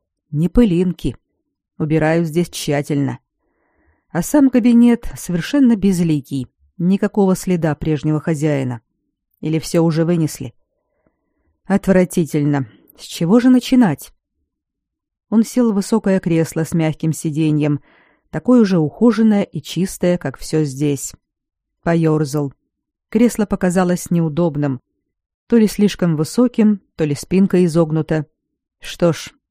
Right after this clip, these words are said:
это наименьшая сложность. Заменить его на собственное, привезённое из особняка. Или просто проводить в этом кабинете как можно меньше времени. Но как вообще нужно руководить орденом и академией?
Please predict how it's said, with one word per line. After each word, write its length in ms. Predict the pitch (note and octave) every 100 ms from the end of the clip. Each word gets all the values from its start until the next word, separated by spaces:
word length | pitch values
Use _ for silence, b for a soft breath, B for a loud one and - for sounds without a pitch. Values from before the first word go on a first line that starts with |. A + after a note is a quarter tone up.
| _
это 200 | A3 A3+
наименьшая 640 | G#3 E3+ E3 F3+ G3+ E3
сложность. 680 | D#3 E3 D3+ C#3 C3+ - - _ _ _ _ _ _ _ _ _ _
Заменить 440 | D3+ F3 F#3+ D4 A#3+
его 100 | E3+
на 140 | D#3+
собственное, 800 | - A#3+ - - A3+ G3+ G3 F3+ -
привезённое 640 | D3+ D3+ C3+ F3+ F#3 F3
из 260 | - D#3 C#3+
особняка. 720 | - C#3 D3 C#3+ E3 D#3 C3 _ _ _ _ _ _
Или 160 | - D3+
просто 380 | D3 E3+ - E3+
проводить 420 | E3+ D#3 D#3+ D#3
в 40 |
этом 220 | D#3 D#3 D#3
кабинете 440 | D3 D3+ D3+ D3
как 200 | D3+ D3
можно 300 | D#3 C#3 D#3
меньше 360 | D3+ D3 - D3+
времени. 500 | D3+ C#3+ C#3 C3 - _ _ _ _ _ _
Но 160 | E3 G3
как 200 | C4+ A#3+
вообще 480 | B3 A#3+ - G#3+
нужно 320 | D3+ D3+ C3+ D3+
руководить 540 | D#3 D#3 D3+ D#3+ -
орденом 400 | F#3+ G#3 G3+ G3+
и 140 | - E3
академией? 840 | D3+ E3+ D3 E3+ D3 C#3+ B2+